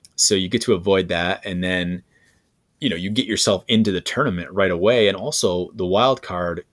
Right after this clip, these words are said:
uh, just getting a wild card i-, is not always easy. Sometimes you gotta win ninety-three, ninety-four, ninety-five games. So you can have a situation where the Padres and Dodgers could both be on ninety-five win paces,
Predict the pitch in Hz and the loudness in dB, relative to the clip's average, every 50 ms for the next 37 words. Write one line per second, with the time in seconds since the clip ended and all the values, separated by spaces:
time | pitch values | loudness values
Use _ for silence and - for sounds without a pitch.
0 | _ _ - 90 87 85 85 85 82 82 - _ - 117 113 - - - 110 107 | _ _ -10 -8 -6 -4 -4 -6 -8 -10 -14 _ -2 -2 0 0 0 2 0 2
1 | 98 90 87 92 110 151 175 147 - - - 92 85 85 80 80 - - 107 98 | 0 0 0 0 0 0 0 -2 -4 -8 -10 -10 -8 -8 -10 -12 -8 -6 -6 -4
2 | 92 - 104 92 95 95 95 95 95 90 87 87 90 90 90 82 - 80 76 - | 0 0 0 0 0 -2 -2 0 0 0 0 -2 -2 -4 -6 -6 -6 -8 -6 -6
3 | - 120 - 117 104 90 95 92 98 95 90 90 90 98 104 107 98 85 82 85 | -6 -4 -4 -4 -4 -4 -4 -4 -2 -2 -2 -4 -4 -4 -4 -4 -6 -8 -8 -8
4 | 95 98 92 92 - - 104 101 95 92 92 95 92 - - 98 98 95 90 90 | -6 -6 -6 -6 -8 -8 -6 -6 -6 -6 -6 -8 -8 -8 -8 -8 -6 -6 -6 -6
5 | - 85 82 - - 78 78 - - - 104 135 131 107 87 - - - _ _ | -6 -8 -10 -10 -10 -12 -12 -12 -12 -10 -8 -6 -6 -6 -6 -8 -10 -12 _ _
6 | _ _ _ _ _ _ - - - - - 123 123 131 - 135 120 104 95 - | _ _ _ _ _ _ -20 -10 -6 -2 0 0 0 2 2 2 2 2 0 -2
7 | - 110 - 101 101 101 - - 104 92 87 87 - - 110 110 110 104 95 92 | -4 -2 0 0 0 0 0 0 -2 -2 -2 -4 -6 -4 -2 -2 0 -2 -2 -4
8 | 90 80 87 90 95 101 95 - - 95 80 - 98 101 101 - _ 101 92 92 | -4 -4 -4 -4 -2 -4 -4 -6 -8 -8 -2 0 0 0 0 -2 _ -6 -4 -4
9 | 87 85 85 82 80 85 95 98 101 101 95 90 - - 87 90 92 87 90 95 | -4 -4 -6 -8 -8 -8 -4 -2 -2 -2 -2 -4 -6 -6 -6 -4 -4 -4 -4 -6
10 | 90 85 - 92 92 104 - - 101 95 90 - - | -6 -6 -4 -2 -2 -2 -2 -2 -4 -4 -4 -6 -6